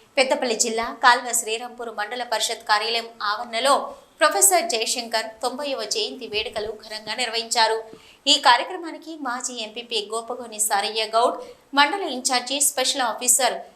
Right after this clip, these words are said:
శ్రీనివాస్ హాజరై జయశంకర్ విగ్రహానికి పూలమాల వేసి నివాళులు అర్పించారు. అనంతరం తెలంగాణ ఉద్యమ కళాకారుడు గద్దర్ ప్రథమ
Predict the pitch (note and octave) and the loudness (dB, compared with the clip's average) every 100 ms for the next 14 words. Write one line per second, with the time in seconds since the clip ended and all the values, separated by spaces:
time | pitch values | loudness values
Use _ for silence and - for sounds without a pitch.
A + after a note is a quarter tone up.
0 | _ - D#4 D#4+ F4+ - - A#3 A3+ C4 | _ 0 2 0 -2 -4 -2 -2 2 2
1 | A3 - - - D4 - F4 E4 G#3 G#3 | 2 -2 -10 0 0 2 -2 -2 -4 -2
2 | A#3+ A#3+ B3 D#4+ C#4+ - - _ _ A3+ | -2 -2 -2 2 2 2 -14 _ _ 2
3 | G3+ F4 E4+ B3 A3+ A3+ B3+ B3 - B3 | 2 2 0 0 4 4 4 2 -10 -8
4 | C4+ C4+ A#3 C#4+ G#3+ B3+ A#3 A#3+ A3+ A3 | 0 2 2 0 -2 -4 2 4 4 2
5 | - - _ _ A3+ A3+ A#3 A#3 C#4+ - | -6 -20 _ _ -8 -6 -4 -4 -2 0
6 | B3+ C4+ C4+ B3+ G#3 G3+ B3 A3+ G#3 G#3 | 2 2 -4 -6 -8 -8 -6 -6 -2 2
7 | A#3+ A#3+ A3+ A#3 D4 - - _ G#3 C4+ | 4 4 4 2 -2 -6 -16 _ 4 4
8 | C4+ D4+ A3 - B3 C4 F4 | 4 2 0 -2 0 0 0